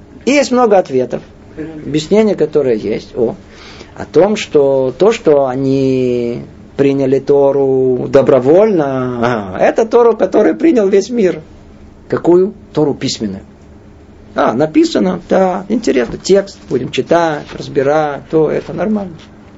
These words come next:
Седер это, седер, не нужно быть великим, великим мудрецом, чтобы понять, что написано в Торе. Есть части, которые легко понимаются, часть, которые нет. Вот написано, что вы мне рассказываете.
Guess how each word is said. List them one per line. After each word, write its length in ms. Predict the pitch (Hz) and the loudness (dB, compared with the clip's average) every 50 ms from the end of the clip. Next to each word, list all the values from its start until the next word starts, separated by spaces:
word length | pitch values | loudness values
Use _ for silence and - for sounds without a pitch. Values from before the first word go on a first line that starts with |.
| - - - - - - - | -20 -14 -14 -14 -12 -4 -2
Седер 260 | 403 415 415 381 381 | 0 0 2 0 0
это, 340 | 370 - 359 339 339 330 320 320 311 311 - - | 0 0 0 2 2 0 0 -2 -4 -8 -8 -4
седер, 200 | 381 392 381 339 | -4 -2 -2 0
не 100 | 294 294 | 0 2
нужно 260 | 294 320 339 302 285 | 2 2 2 2 0
быть 200 | 190 - 202 196 | 2 2 2 2
великим, 420 | 196 - - 160 240 220 - 156 151 | 2 0 0 -2 -2 -2 -4 -6 -6
великим 340 | 196 143 156 160 - - 135 | -2 -2 -2 -2 -2 -6 -4
мудрецом, 480 | 127 123 - 127 - 170 175 165 156 - - - - - - - | -4 -4 -6 -4 -2 0 0 0 -2 -4 -10 -16 -20 -20 -20 -18
чтобы 220 | - - 156 143 | -2 0 0 2
понять, 360 | 156 139 147 170 180 175 143 - | 2 2 2 2 0 0 -2 -4
что 140 | - 151 | -4 -4
написано 420 | 139 131 - 135 131 123 - 120 113 | -4 -4 -2 -4 -4 -4 -4 -8 -8
в 60 | - | -8
Торе. 380 | - - 165 170 165 156 160 160 - - - - - | -2 0 2 2 2 0 -4 -6 -14 -20 -20 -6 -4
Есть 180 | 131 123 - | -4 -4 0
части, 300 | - 190 175 - - 123 | 2 2 2 2 0 -4
которые 320 | 113 - - 120 110 107 104 | -6 -4 -4 -4 -2 -2 -2
легко 260 | 107 - - 185 196 | -4 0 0 0 2
понимаются, 560 | 190 180 165 165 147 135 123 117 110 - - | 2 0 0 0 0 0 -2 -4 -6 -8 -8
часть, 200 | - 113 110 - | -8 -8 -10 -8
которые 360 | - 131 - - 131 139 143 | -10 -10 -6 -4 -2 -2 -2
нет. 260 | 165 214 277 285 262 - - - - - - - - | 0 -2 -2 -2 -4 -6 -10 -18 -20 -20 -20 -14 -6
Вот 240 | 190 269 330 330 320 | -2 0 0 0 0
написано, 420 | 311 311 311 311 311 - 247 190 | -2 0 0 -2 -2 -2 -4 -4
что 120 | - - | -2 -2
вы 60 | 190 180 | -2 0
мне 80 | 165 160 | -2 -2
рассказываете. 580 | 160 - - 127 120 - - - - - - | -4 -4 -6 -6 -6 -6 -10 -12 -14 -20 -20